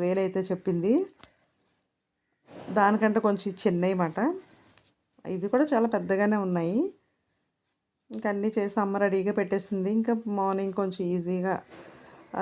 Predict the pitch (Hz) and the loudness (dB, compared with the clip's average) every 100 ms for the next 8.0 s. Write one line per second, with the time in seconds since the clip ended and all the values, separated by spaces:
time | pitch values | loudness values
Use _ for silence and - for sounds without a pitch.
0 | 196 196 185 - 180 185 180 185 175 180 | -2 0 0 -2 0 -2 0 -2 0 -2
1 | 160 175 175 175 202 214 185 185 180 190 | 0 0 0 2 2 4 2 2 0 -2
2 | - 190 214 214 190 190 226 226 226 220 | 0 0 0 2 2 4 4 6 4 2
3 | 220 220 202 285 339 226 226 190 190 226 | 0 0 2 4 4 2 2 -2 2 2
4 | 220 202 196 214 254 254 214 214 208 175 | 4 0 0 -2 0 0 2 2 2 2
5 | 185 185 175 196 202 185 175 165 220 381 | 2 2 0 0 0 -2 -2 0 2 0
6 | - _ _ _ _ _ _ _ _ - | -4 _ _ _ _ _ _ _ _ -12
7 | - - 208 202 214 202 208 202 247 233 | -10 -2 0 0 0 0 -2 0 2 4